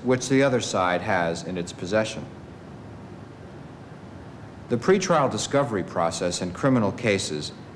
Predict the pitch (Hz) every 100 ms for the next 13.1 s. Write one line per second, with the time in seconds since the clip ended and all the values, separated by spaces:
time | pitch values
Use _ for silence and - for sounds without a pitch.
0 | - 104 104 139 143 143 117 107 98 110
1 | 135 139 135 156 - - 156 120 76 -
2 | - 85 87 - 110 110 98 95 95 92
3 | 92 - 95 85 82 95 - 120 107 -
4 | - - - - - - - - - 98
5 | 101 - 190 185 127 - 123 117 95 82
6 | - - 95 - 127 135 131 117 98 101
7 | 95 95 90 95 - 147 139 - 107 -
8 | 160 156 156 - 107 101 131 120 104 92
9 | 123 92 82 82 85 - 95 87 135 123
10 | 78 71 - - - - 104 127 151 143
11 | 127 156 120 82 80 98 90 95 104 98
12 | 160 160 101 - 196 - 143 104 82 85